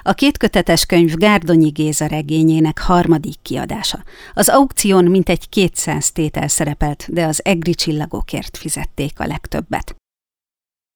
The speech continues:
Romániai magyar hegymászó halt meg a Himalájában. A negyvennyolc éves Vágó Barna Zsolt a világ negyedik legmagasabb hegye,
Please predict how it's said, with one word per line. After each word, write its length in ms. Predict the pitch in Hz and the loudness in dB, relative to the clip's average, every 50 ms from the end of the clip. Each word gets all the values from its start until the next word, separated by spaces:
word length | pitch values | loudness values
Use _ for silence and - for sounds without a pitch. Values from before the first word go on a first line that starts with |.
| _ _ _ _ _ _ _ _ _ _ _ _ _ | _ _ _ _ _ _ _ _ _ _ _ _ _
Romániai 680 | 208 226 277 269 269 247 233 226 208 202 196 185 185 | 2 6 6 8 8 8 8 8 8 6 6 6 6
magyar 300 | 175 190 196 180 190 180 | 6 6 4 4 4 2
hegymászó 540 | 175 175 185 165 170 175 170 165 - - 175 | 2 2 0 2 2 2 4 2 2 0 0
halt 240 | 165 180 170 160 - | 0 0 0 0 0
meg 160 | 185 170 160 | 0 0 0
a 60 | 170 | -2
Himalájában. 1000 | 160 131 190 190 180 180 170 165 160 156 151 156 156 156 156 147 156 151 147 - | 0 2 4 4 6 6 4 4 2 0 -2 -2 -2 -4 -4 -4 -4 -4 -4 -4
A 100 | - - | 0 2
negyvennyolc 760 | 190 190 190 190 170 170 180 175 175 175 175 170 160 - - | 4 6 6 4 4 4 4 6 6 6 4 4 2 0 -2
éves 320 | 175 170 156 165 160 - - | -2 -2 -2 -2 -2 -2 0
Vágó 400 | 170 185 190 185 165 - 180 165 | 4 4 4 4 4 2 -2 0
Barna 360 | 147 175 165 160 - 165 160 | 0 0 -2 0 2 0 0
Zsolt 300 | - 175 165 160 151 - | 2 0 -2 -2 -2 -4
a 80 | 147 | -4
világ 320 | 160 170 170 160 156 156 151 | -4 -4 -4 -4 -4 -4 0
negyedik 540 | 165 175 180 180 156 175 160 160 151 - - | 4 4 4 4 4 2 0 -2 -4 -4 -2
legmagasabb 640 | 165 165 156 - 165 156 - 160 - - 160 151 | -4 -2 0 -2 -2 -2 -2 -4 -2 -2 0 0
hegye, 300 | - 165 160 151 160 156 | 2 0 2 0 -2 -4